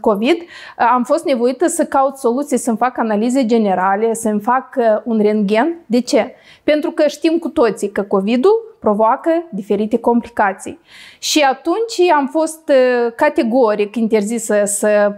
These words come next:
pășesc pe pragurile uneia sau alte instituții, dar,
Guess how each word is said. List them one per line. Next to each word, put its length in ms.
pășesc 480
pe 140
pragurile 600
uneia 580
sau 240
alte 320
instituții, 920
dar, 380